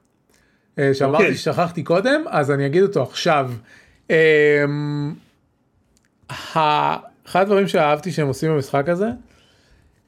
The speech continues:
Speaker 1: אמ, זה, ו-, וזה שוב, זה נכנס לקטע של הם מנסים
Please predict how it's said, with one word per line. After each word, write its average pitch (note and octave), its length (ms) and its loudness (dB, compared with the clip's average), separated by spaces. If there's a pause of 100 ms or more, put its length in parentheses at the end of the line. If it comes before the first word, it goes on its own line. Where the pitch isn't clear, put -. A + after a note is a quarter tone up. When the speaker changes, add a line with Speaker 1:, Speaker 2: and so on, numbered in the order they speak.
(300)
Speaker 1:
אמ, D3+ 60 -2 (520)
זה, B2+ 760 0 (1200)
ו-, D3 300 0
וזה C3+ 280 0
שוב, D#3+ 200 -2
זה C#3 160 -2
נכנס C#3+ 340 -2
לקטע C#3+ 320 0
של A#2+ 500 -4 (260)
הם C3 180 -2
מנסים F3 800 0